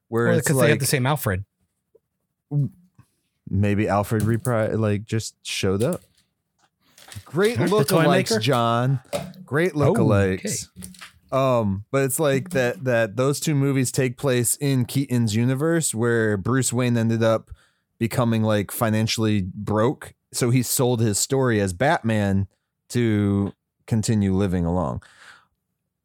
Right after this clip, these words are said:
Speaker 1: It has holes because if he does that, wouldn't he get arrested as being a vigilante? That's my question. Like,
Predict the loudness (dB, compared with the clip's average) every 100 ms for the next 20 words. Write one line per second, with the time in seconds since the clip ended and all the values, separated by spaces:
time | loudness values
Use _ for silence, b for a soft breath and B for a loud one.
0 | _ -4 -2 0 0 0 0 0 0 -2
1 | -2 0 0 0 0 0 0 0 0 0
2 | 0 0 -2 0 0 0 0 2 0 0
3 | 0 0 0 0 0 0 0 0 0 0
4 | 0 -2 -4 B B B B B B _
5 | _ _ -4 -2 0 -2 -2 -6 -10 -12
6 | -14 _ _ -8 -8 -8